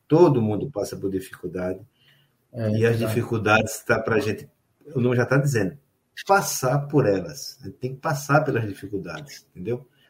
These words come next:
Speaker 1: É assim que é feito. E eu tô muito grato a você, é, pela sua paciência também, porque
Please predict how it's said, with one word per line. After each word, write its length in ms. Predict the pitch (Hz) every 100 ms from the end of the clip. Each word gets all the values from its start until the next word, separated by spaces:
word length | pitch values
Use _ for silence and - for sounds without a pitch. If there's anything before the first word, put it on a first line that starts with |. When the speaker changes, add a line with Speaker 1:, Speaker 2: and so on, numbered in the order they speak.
| _ _ -
Speaker 1:
É 80 | 104
assim 240 | 98 117
que 100 | 120
é 60 | 127
feito. 400 | - 90 - _ _ _ _ _ -
E 220 | 113 120
eu 180 | 123 110
tô 200 | - 120
muito 420 | 110 127 143 139
grato 320 | 101 101 101
a 40 | 98
você, 580 | 95 - - 90 90 - _ _ _ _ _ -
é, 220 | 98 95
pela 240 | - 101 98
sua 280 | 120 113
paciência 540 | 143 147 143 117 110 101
também, 440 | 101 90 92 104 -
porque 680 | - 90 107 104 101 95